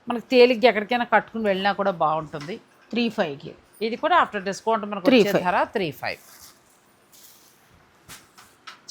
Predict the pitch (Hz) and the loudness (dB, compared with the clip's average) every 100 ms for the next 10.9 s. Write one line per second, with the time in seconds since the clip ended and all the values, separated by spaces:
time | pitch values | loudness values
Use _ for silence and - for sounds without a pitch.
0 | 233 240 302 311 285 196 180 226 170 175 | -2 2 4 4 2 0 -2 -2 -2 -4
1 | 233 330 160 151 156 - 180 294 233 180 | -4 2 4 4 -2 -6 -2 -2 2 6
2 | 190 214 214 143 131 127 202 120 175 135 | 6 4 -2 -10 -12 -10 -6 -4 -4 -4
3 | 139 - 151 _ _ _ _ _ _ _ | -6 -6 -8 _ _ _ _ _ _ _
4 | _ _ _ _ _ _ _ 277 320 277 | _ _ _ _ _ _ _ -2 0 0
5 | 339 294 359 302 320 254 320 - 269 247 | 0 2 2 2 -6 -4 -6 -6 -6 -4
6 | 262 247 240 233 254 277 262 262 262 254 | -4 0 4 4 2 -4 -2 2 4 2
7 | 262 - _ _ 254 240 262 233 214 202 | 0 -14 _ _ -2 2 4 4 2 0
8 | 202 156 - _ 226 233 233 202 185 180 | -2 -6 -14 _ -4 -2 -2 -4 -4 -6
9 | 156 - _ 180 185 - 208 180 233 240 | -8 -14 _ -2 -2 0 2 4 4 2
10 | 240 233 247 302 403 480 330 311 151 | 0 2 4 6 8 8 6 4 0